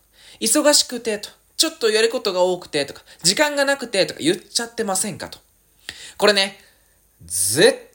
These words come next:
対に言わない方がいいですよ。っていうのも、今回はこの音声をね、時間管理を仕組み化するコツなんですけども、その前にね、ちょっと一つ衝撃の話をしておくと、忙しいとか時間がないとかっていうのは、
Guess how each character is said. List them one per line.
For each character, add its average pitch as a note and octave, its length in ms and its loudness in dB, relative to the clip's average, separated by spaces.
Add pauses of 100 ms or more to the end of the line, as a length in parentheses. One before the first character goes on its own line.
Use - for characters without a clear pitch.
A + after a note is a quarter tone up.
(140)
対 C4+ 260 4
に B3+ 160 2
言 A#3 100 4
わ A3+ 100 8
な G#3 80 2
い - 20 4
方 G3+ 100 0
が A#2 60 -4
い F#2+ 40 -4
い - 40 -12
で D#2 40 -12
す - 80 -8
よ。 A2 200 -8 (760)
っ - 40 -20
て G#3 80 4
い B3 40 6
う - 40 2
の A3+ 80 -2
も、 A#3 120 0
今 C4+ 160 4
回 G3+ 160 6
は A3 80 2
こ G#3 80 -2
の E3 100 0
音 F#3 160 -2
声 A2+ 120 -2
を C3 40 -2
ね、 E3+ 120 -2
時 B2+ 120 -4
間 F3+ 220 0
管 G3+ 180 -2
理 C3+ 80 -2
を A2+ 40 2
仕 - 100 2
組 D#3+ 120 -6
み E3 60 -6
化 E3+ 80 -4
す D#3+ 120 -4
る D#3+ 60 -8
コ - 140 -6
ツ A3 120 -6
な A#3 100 -2
ん C3+ 80 -6
で E2+ 60 -10
す - 100 -6
け F2 60 -16
ど D2 120 -16
も、 G3 220 -2
そ A#3+ 120 -2
の C#4+ 80 2
前 F4 180 2
に A2+ 100 -8
ね、 D3+ 220 -8 (140)
ち - 60 -4
ょ G3+ 40 -2
っ - 20 -8
と D3 80 -2
一 - 160 0
つ - 240 -8 (220)
衝 D#3 160 -2
撃 D3+ 160 0
の C#3+ 60 -6
話 C#3+ 220 -2
を G#2+ 40 -4
し - 80 -6
て G#2+ 60 -8
お - 20 -16
く - 60 -20
と、 B2+ 140 -6
忙 G4 380 2
し D4 240 0
い - 80 -14
と - 80 -16
か G#2 120 -12
時 C#3 160 -6
間 A3+ 260 -4
が A3+ 80 -2
な A3+ 100 2
い F#3 80 -2
と B2 80 -10
か G#2 80 -10
っ F#2+ 60 -14
て - 160 -14
い F#2 40 -10
う D#2+ 40 -14
の F2+ 100 -14
は、 G#2 320 -6